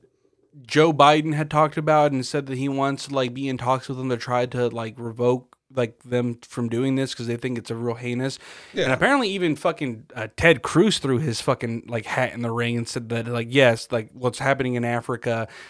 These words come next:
Speaker 1: should not be happening. It's thing, which is funny because
Speaker 2: Did
Speaker 1: his
Speaker 2: he have a change of heart because his daughter came out as a
Speaker 1: I think so, but what's funny is his supporters started, like, giving him shit in the comments of that.
Speaker 2: Wow.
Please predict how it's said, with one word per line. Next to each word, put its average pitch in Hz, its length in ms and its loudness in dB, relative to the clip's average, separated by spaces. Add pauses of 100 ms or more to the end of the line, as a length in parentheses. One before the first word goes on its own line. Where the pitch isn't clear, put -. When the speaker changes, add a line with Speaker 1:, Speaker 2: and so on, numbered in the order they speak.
(120)
Speaker 1:
should 131 220 -2
not 127 160 0
be 120 80 -6
happening. 123 500 -2
It's 113 260 -6
thing, 127 240 -2 (220)
which 180 180 4
is 220 100 0
funny 247 280 0
because 185 240 -4
Speaker 2:
Did - 80 6
Speaker 1:
his 294 80 8
Speaker 2:
he - 60 4
have 120 180 4
a - 20 0
change 120 240 0
of 110 60 0
heart 117 180 2
because 113 220 -2
his 107 160 -6
daughter 104 400 -4
came 107 200 -2
out 104 200 2
as 101 200 0
a 95 520 -2 (120)
Speaker 1:
I 151 140 6
think 202 380 2
so, 185 340 6
but 160 260 0
what's 170 220 0
funny 185 380 0
is 156 140 -2
his 180 200 -2
supporters 180 800 0
started, 160 480 2
like, 127 240 -2
giving 143 320 0
him 139 160 -2
shit 143 280 -2
in 131 180 -2
the 123 80 -4
comments 127 520 -2
of 123 200 -4
that. 135 160 2
Speaker 2:
Wow. 85 200 -12